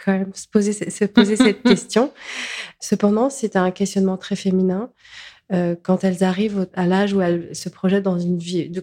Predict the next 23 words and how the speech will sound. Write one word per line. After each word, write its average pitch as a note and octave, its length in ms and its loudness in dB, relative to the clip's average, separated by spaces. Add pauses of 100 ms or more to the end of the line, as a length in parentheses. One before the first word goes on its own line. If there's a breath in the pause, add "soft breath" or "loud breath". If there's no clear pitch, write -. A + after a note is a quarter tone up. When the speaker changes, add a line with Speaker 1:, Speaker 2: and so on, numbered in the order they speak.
(140)
Speaker 1:
une F#3 140 2
vie G#3 160 0
de, G3 180 2
où F#3+ 140 2
elles F3+ 100 0
construisent G3+ 540 0
leur, F3 300 2
leur F3+ 220 -2
vie F#3+ 160 -2
familiale, F#3+ 600 -2 (380 loud breath)
elles F3 80 -4
se F#3+ 40 -2
disent : « G#3+ 160 -4
Comment A#3 200 0
je G#3+ 60 -2
vais F#3 60 -2
faire, F3 320 -10
en E3 80 -12
fait ? » - 380 -20 (380 loud breath)
Et F#3 80 2
comment A#3 280 0
on F3+ 40 -4
fait, - 320 -6